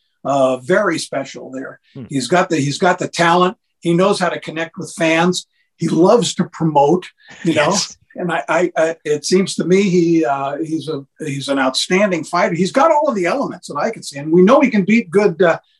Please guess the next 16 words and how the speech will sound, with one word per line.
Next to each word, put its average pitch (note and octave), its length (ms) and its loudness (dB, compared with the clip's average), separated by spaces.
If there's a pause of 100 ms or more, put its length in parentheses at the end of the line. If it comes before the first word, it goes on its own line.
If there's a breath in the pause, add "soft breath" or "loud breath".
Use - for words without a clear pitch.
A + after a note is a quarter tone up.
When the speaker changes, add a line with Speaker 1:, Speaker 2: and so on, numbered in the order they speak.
Speaker 1:
opposition. F3+ 720 0
And D3+ 140 -6
he D#3 80 -4
did C4 200 2
it F3 100 -6
basically G3 480 -2
by D3 400 -2
outthinking F3 720 -4
and C#3+ 100 -10
outfighting, D3 680 -4
uh, C#3 120 -10 (360)
uh, C3+ 240 2
Teofimo F#3+ 600 0 (100)
in C3+ 80 -2
their, C#3+ 180 -6 (280)
it, - 180 -10